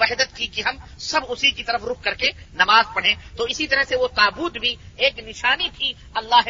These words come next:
واحد کی عبادت و بندگی کرنے کے لیے۔ تو وہ سوچ، انہوں نے سوچا کہ اس طرح سے ہم اس کو بنا کر یہاں پر رکھ دیں۔ چنانچہ جب داؤد علیہ السلام، حضرت طالوت علیہ السلام کی، پہلے طالوت اور جالوت کا واقعہ آپ پڑھیں گے،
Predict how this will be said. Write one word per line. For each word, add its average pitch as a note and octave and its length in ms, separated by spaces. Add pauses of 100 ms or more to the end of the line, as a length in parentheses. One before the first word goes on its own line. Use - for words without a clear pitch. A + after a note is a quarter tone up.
واحد G#3 340
کی G#3 180
عبادت F#3 300
و C#4+ 80 (260)
بندگی F#3 400
کرنے F3+ 340
کے E3+ 160
لیے۔ E3 200 (220)
تو - 100
وہ - 180
سوچ، C#4 300
انہوں G3+ 160
نے A#3+ 100
سوچا C4+ 300 (240)
کہ C4 100
اس C4+ 80
طرح B3 180
سے A3 120
ہم G3+ 120
اس G#3 100
کو A#3 80
بنا G3 240
کر C#4+ 140 (220)
یہاں G#3 220
پر G3+ 180
رکھ - 180
دیں۔ E3 120 (1800)
چنانچہ D4 380 (1700)
جب G#3+ 220
داؤد C4 260
علیہ A#3 180
السلام، G#3 320 (440)
حضرت A#3+ 300 (160)
طالوت B3+ 400
علیہ A#3 180
السلام A3 320
کی، G#3+ 280 (340)
پہلے A3+ 360
طالوت G#3+ 420
اور F#3 140
جالوت F#3+ 400
کا G3+ 120
واقعہ G3 280
آپ G3+ 200
پڑھیں B3+ 260
گے، C#3+ 80